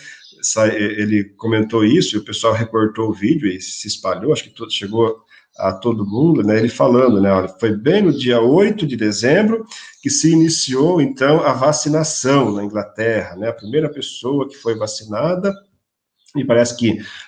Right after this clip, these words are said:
antes já existia, no, na, parece que na Rússia, uma, uma, um tipo de vacinação, me parece, né?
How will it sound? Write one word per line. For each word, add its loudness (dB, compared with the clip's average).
antes 2
já 4
existia, 2
no, 2
na, -2
parece -4
que -6
na 0
Rússia, 0
uma, -2
uma, -10
um -16
tipo -8
de -2
vacinação, 0
me -2
parece, 0
né? 2